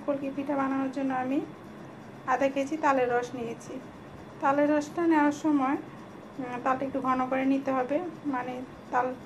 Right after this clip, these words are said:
তালের থেকে যখন তালের রসটা নিব তখন একটু ঘন করে নিব, আর যদি তা না হয়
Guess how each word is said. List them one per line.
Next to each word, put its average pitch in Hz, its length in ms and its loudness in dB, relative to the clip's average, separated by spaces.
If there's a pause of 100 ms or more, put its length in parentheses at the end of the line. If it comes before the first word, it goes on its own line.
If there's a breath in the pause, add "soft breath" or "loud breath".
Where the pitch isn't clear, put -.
তালের 277 300 4
থেকে 285 180 -2
যখন 285 200 2
তালের 262 260 4
রসটা 269 300 0
নিব 285 220 2 (440)
তখন 262 220 -2
একটু 262 180 -4
ঘন 247 260 -2 (100)
করে 262 200 2
নিব, 262 240 0 (1000)
আর 247 120 0 (100)
যদি 285 260 -6
তা 302 180 6
না 294 180 10
হয় 285 280 4